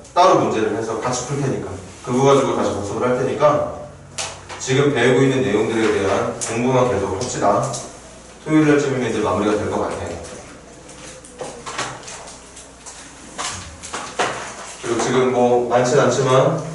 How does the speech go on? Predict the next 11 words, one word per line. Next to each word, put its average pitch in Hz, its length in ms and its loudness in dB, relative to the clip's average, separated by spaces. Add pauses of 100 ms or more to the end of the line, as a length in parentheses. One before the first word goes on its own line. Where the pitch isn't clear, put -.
(640)
아까 135 320 4
그래프를 160 520 6
이용해서 127 800 4 (140)
교점의 180 500 6
개수를 165 500 6
이용해서 131 640 4
방정식의 135 560 2
근의 127 220 4
개수를 127 280 4
체크하는 151 460 2
문제 107 420 0